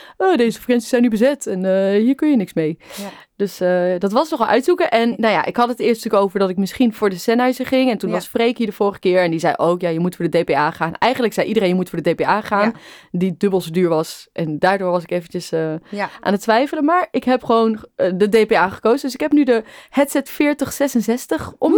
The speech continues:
Speaker 2: Woehoe.
Speaker 1: directionaal. Dus niet de cardioïde. Dus ik ben ook heel
Speaker 2: Nee.
Speaker 1: benieuwd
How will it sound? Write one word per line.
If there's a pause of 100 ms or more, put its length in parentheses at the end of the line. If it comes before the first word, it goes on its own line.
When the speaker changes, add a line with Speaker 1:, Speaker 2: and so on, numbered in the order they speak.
Speaker 2:
Woehoe.
Speaker 1:
directionaal.
Dus
niet
de
cardioïde.
Dus
ik
ben
ook
heel
Speaker 2:
Nee.
Speaker 1:
benieuwd